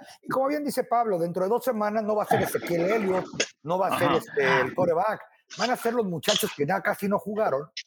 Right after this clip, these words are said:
Speaker 1: los que se van a comenzar a quejar de todo lo que les hizo Urban Meyer. Si alguna vez el mismo Joe Burrow dijo, ¿no? "Yo me tuve que transferir de Ohio State", eh, no dijo nombres de entrenadores, ni mucho menos, sí, porque a mí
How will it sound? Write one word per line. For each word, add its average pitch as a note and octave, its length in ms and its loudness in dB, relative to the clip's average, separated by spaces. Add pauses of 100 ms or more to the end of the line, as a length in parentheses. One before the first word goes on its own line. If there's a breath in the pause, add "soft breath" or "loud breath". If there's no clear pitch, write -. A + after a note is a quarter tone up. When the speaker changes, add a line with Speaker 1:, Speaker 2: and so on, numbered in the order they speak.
(360)
Speaker 1:
los D#3+ 220 0
que D#3 100 -4
se E3+ 100 -2
van F#3+ 180 0
a G#3+ 60 0
comenzar D#3 460 -2
a F3+ 80 -2
quejar F#3+ 320 -2
de F3+ 120 -2
todo B3 220 0
lo A#3 120 0
que F#3+ 100 -2
les E3 160 0
hizo G#3 160 -2
Urban F#3+ 240 0
Meyer. E3 380 0 (380)
Si - 80 -2
alguna A#3+ 300 0
vez A3+ 240 2
el G3 120 -2
mismo F#3 840 0 (160)
Joe F#3+ 220 0
Burrow F3 400 0
dijo, E3 320 2
¿no? E3 100 2
"Yo F#3+ 100 0
me G3 60 0
tuve F3+ 220 0
que F3+ 80 -4
transferir E3+ 400 0
de E3+ 60 2
Ohio D#3+ 280 0
State", D3+ 400 -2 (500)
eh, C#3+ 360 -2
no F#3 100 0
dijo F#3 240 0
nombres C#3 240 -2
de A2+ 80 -2
entrenadores, A#2 760 -2
ni G#2 120 -2
mucho G2 300 -4
menos, A#2 400 -4 (260)
sí, D#3 80 -2 (140)
porque B2+ 220 -2
a C3 40 0
mí F3 320 -2